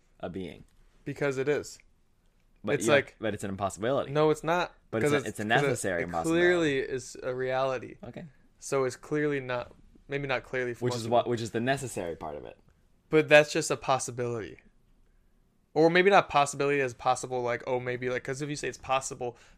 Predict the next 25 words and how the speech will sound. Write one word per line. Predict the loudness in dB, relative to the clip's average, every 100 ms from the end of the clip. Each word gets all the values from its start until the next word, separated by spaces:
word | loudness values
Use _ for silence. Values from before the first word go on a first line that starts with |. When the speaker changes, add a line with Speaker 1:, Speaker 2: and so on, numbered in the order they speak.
| -6
Speaker 2:
then | -4
it | -4
implies | -6 -4 -2 -2
that | -4
maybe | -6 -6
it | -8
can | -10
be | -8
done | -6 -6
again | -4 -2 -2 -4
by | -8
another | -8 -8 -10
person. | -6 -8 -8 -14 -20 _ _ _ _ _
But | -2
I | 0 2
would | 0
say | -4 -4 -2 -4 -6
maybe | -8 -6
not | -6
a | -6
possibility, | -4 -4 -2 2 4 4 2 -4 -10 _ _
but | -8 -6
just | -8 -6 -6
a |
static | -6 -8 -4 -2 0 -4